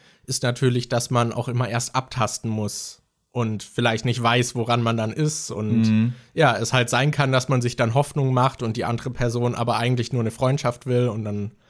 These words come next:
Speaker 1: kann es zu unangenehmen Situationen führen.
Speaker 2: Das ist so, das ist so schlimm, vor allem grad bei mir, äh, w-, was wir da nachher auch noch ansprechen, oder eigentlich haben wir das Dating-Thema durch. Sollen wir da einfach direkt zum nächsten springen?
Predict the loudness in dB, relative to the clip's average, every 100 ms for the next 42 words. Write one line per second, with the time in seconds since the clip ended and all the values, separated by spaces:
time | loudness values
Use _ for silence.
0 | _ -4 -2 0 -2 -2 0 2 2 2
1 | 2 0 0 -2 -2 -2 -2 -6 -10 -6
2 | -2 0 2 0 0 0 2 4 4 2
3 | 0 -2 -6 -20 _ 0 2 2 0 2
4 | 2 2 0 2 4 4 0 -6 0 2
5 | 4 2 0 2 4 4 2 2 0 -4
6 | -8 -8 -14 -8 -8 -8 -4 -2 -2 0
7 | 2 2 2 -2 -16 -20 -20 -20 _ -2
8 | 0 0 0 0 0 -2 -6 -4 -6 -4
9 | -6 -6 -6 -14 -20 -20 _ _ _ _
10 | -4 2 4 4 4 4 4 4 2 0
11 | 0 -2 0 -2 -2 -2 -2 2 4 4
12 | 4 2 0 -2 -4 -4 -2 -2 -2 -2
13 | -4 -6 -4 -2 0 -2